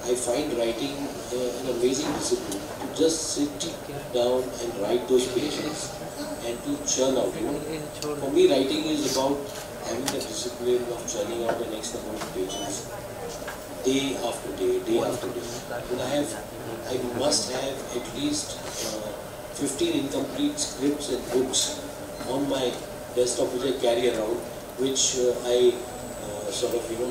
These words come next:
make as a retirement plan. You know, whenever I retire, I will finish all this. I will publish books and I will, uh, sell my scripts, but, uh, I don't see myself retiring. <laughs>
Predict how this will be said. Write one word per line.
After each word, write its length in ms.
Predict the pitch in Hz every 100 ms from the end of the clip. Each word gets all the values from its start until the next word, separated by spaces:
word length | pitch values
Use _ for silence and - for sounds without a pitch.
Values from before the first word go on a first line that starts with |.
| 110
make 240 | 117 117
as 160 | 117 113
a 40 | 101
retirement 420 | 107 107 107 95
plan. 140 | 95
You 300 | - 98 -
know, 80 | 113 110
whenever 200 | 123 131
I 120 | 113
retire, 320 | - - - - - - -
I 40 |
will 80 | 143
finish 320 | 139 147 139
all 160 | 123 123
this. 320 | - - - - - -
I 40 |
will 160 | 127 127
publish 500 | 123 127 131 - - - - - 131
books 400 | 143 - - 123
and 120 | 113
I 120 | 113 113
will, 160 | 117 - - - - 117
uh, 400 | 110 107 107 110 -
sell 240 | - 123 120
my 140 | 117
scripts, 580 | - - 143 143 - - - - - - -
but, 160 | 120 117 - - 104
uh, 400 | 110 110 110 110
I 160 | 113 110 117
don't 320 | 120 - -
see 180 | 120 120
myself 300 | 117 117 104
retiring. 420 | 98 107 107 101 - - - - - -
<laughs> 1600 | - 202 - - - - - - 277 - - - - - 285